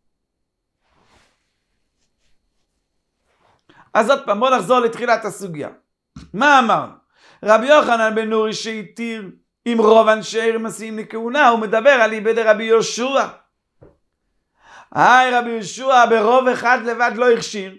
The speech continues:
נכון, כאן מדובר שיש רוב נוסף, חוץ מרוב אנשי העיר, יש כאן גם כן קרונות של אנשים שבאים לציפורי, וגם הם רובם אנשים כשרים לכהונה.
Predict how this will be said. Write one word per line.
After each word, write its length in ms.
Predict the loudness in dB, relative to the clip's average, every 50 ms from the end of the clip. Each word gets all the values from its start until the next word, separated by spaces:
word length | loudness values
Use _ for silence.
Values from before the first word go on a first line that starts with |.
| _ _ _ _ _ _ -20
נכון, 380 | -18 -6 0 2 2 2 2 -2 -8 -16 _ _ _ _ _ _ _
כאן 400 | -8 -2 0 2 4 2 2 0 -4
מדובר 680 | -6 -8 -10 -10 -4 -2 2 2 4 4 2 0 -2 -6 -10 -18 _ _ _
שיש 240 | -8 -6 -6 -4 0
רוב 220 | 2 2 2 2
נוסף, 500 | 0 -2 -4 -4 -4 -2 0 2 2 0 -2 -8 -16
חוץ 380 | -18 -10 -8 -6 -6 -6 -8
מרוב 340 | -6 -4 0 2 4 4 4
אנשי 300 | 2 0 0 -4 -4 -2 -2
העיר, 240 | 0 0 2 2
יש 160 | 0 0 0 -2
כאן 180 | -6 -4 -2 2
גם 240 | 2 2 2 0
כן 280 | -2 -6 -6 -6 -6 -8 -12 -18 _ _ _ _ _ _ _ _ _ _ _ _ _ _ _ _ _ _
קרונות 600 | -4 0 4 6 6 6 6 6 4 4 2 2
של 200 | 0 -6 -10 -8
אנשים 400 | -8 -10 -12 -12 -12 -14 -14 -14
שבאים 400 | -14 -14 -10 -8 -6 -6 -6 -6
לציפורי, 540 | -8 -10 -10 -14 -10 -2 0 0 2 2 0 0
וגם 320 | -2 0 0 -2 -2 0
הם 260 | 0 0 0 0 0 2
רובם 520 | 2 2 0 2 2 2 2 2 2 0 -2
אנשים 400 | -4 -4 -6 -8 -12 -14 -16 -16
כשרים 460 | -14 -10 -8 -8 -8 -8 -10 -12 -14
לכהונה. 460 | -16 -16 -16 -16 -16 -16 -18 -18 -20